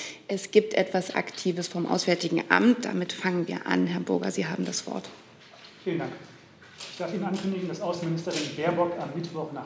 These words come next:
Speaker 2: Washington reisen wird. Dort wird sie mit Außenminister Tony Blinken und weiteren Gesprächspartnerinnen und Gesprächspartnern zusammentreffen. Außenministerin Baerbock unterstreicht mit dieser Reise sehr früh in ihrer Amtszeit und unmittelbar nach der deutschen Übernahme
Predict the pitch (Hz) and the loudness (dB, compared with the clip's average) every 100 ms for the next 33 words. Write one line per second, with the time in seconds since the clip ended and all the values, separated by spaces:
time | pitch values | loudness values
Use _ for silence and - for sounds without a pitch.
0 | 123 151 - 139 - 127 - 123 127 135 | -4 -4 -4 -6 -10 -14 -12 -12 -12 -4
1 | 170 - - - - - - 143 143 143 | -4 -4 -10 -18 -20 -20 -10 -4 -4 -4
2 | 165 170 156 151 - 151 - 147 143 - | -6 -4 -6 -6 -2 -2 -2 -6 -6 -6
3 | 156 165 151 147 131 139 196 190 175 - | -6 -6 -8 -8 -8 -4 -2 -2 -6 -8
4 | 156 131 151 165 156 - - 143 147 - | -8 -4 -4 -4 -6 -8 -8 -8 -8 -6
5 | 147 147 143 143 165 170 - - - 143 | -8 -8 -12 -12 -12 -12 -14 -16 -6 -6
6 | 139 143 139 127 135 - 120 135 165 170 | -6 -8 -8 -8 -10 -12 -12 -6 -6 -2
7 | 170 170 165 165 - - - - - - | -2 -2 -4 -6 -10 -18 -20 -20 -18 -8
8 | 143 170 160 160 165 147 131 165 170 170 | -6 -4 -4 -2 -2 -4 0 4 4 2
9 | 156 151 - 151 185 190 175 170 165 151 | -2 -6 0 2 2 -2 -4 -2 2 2
10 | 151 131 139 - - 202 196 196 165 165 | 2 -2 -6 -6 -2 0 0 -2 -2 -2
11 | 175 - - 165 165 170 - 214 190 180 | -2 -4 0 2 2 0 -6 0 0 0
12 | 170 160 156 151 165 - 151 147 151 - | -2 -2 -2 0 -2 -2 -2 -2 -4 -8
13 | - 156 139 143 147 | -10 -10 -8 -6 -6